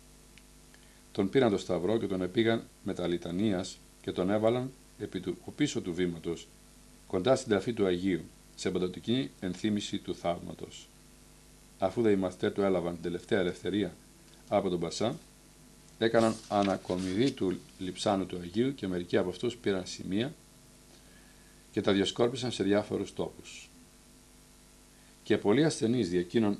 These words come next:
έλαβαν την υγεία τους και μάλιστα στην ίσον Νάξο που πήγαν δύο μαθητές του Αγίου για να αναγγείλουν τα περί του μαρτυρίου του, ε, ο εκεί ιεροδιδάσκαλος Χρύσανθος,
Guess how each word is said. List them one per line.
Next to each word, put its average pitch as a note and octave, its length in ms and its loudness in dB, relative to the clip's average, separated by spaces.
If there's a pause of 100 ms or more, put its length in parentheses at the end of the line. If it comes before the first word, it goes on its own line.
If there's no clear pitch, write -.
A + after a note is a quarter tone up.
έλαβαν G2 440 2
την F2+ 180 -8
υγεία F2+ 460 0
τους G#2+ 200 -8
και F#2+ 140 -2
μάλιστα G2+ 480 4
στην G#2 200 -6
ίσον G#2 300 -2
Νάξο A2 360 0
που - 160 -8
πήγαν G2 380 -2
δύο B2+ 180 2
μαθητές F2+ 340 -4
του F2 160 -8
Αγίου G#2 340 -2 (520)
για G#2 120 4
να G2 60 6
αναγγείλουν A2 420 2
τα G2+ 120 0
περί F#2+ 200 2
του F2+ 120 -4
μαρτυρίου F2 500 -2
του, E3 220 -4 (2250)
ε, G#2+ 80 -2
ο G2+ 140 6
εκεί A#2 420 2
ιεροδιδάσκαλος G2+ 800 2
Χρύσανθος, A#2+ 800 -2